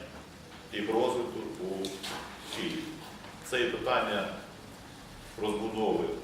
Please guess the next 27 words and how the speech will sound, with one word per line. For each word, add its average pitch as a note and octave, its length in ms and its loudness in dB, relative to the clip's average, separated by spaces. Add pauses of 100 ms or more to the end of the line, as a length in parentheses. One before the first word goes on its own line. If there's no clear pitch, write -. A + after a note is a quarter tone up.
пунктів A2 300 0
пропуску - 560 2 (800)
Дяківці, B2 420 4 (120)
Красноїльськ. B2+ 540 -2 (1080)
Це A2 80 -4
дуже G#2 360 2 (840)
термінове A#2+ 500 4
питання, C3+ 480 2
і G#2+ 180 0
я G#2+ 140 4
вітаю A2 400 6
рішення G2 400 0
Чернівецької G2 400 2
обласної G2+ 360 0
ради, B2+ 200 6
яка, G#2+ 340 2 (460)
е, F2+ 460 6 (180)
прийме G2+ 460 2 (760)
протокольне G2 560 2
рішення F#2 340 -2
щодо F#2+ 180 -2 (100)
звернення G#2 280 4
до F#2+ 220 8 (360)
прем'єр-міністра G2 800 0
та F#2+ 160 6
Кабінету F#2 460 2
міністрів - 440 0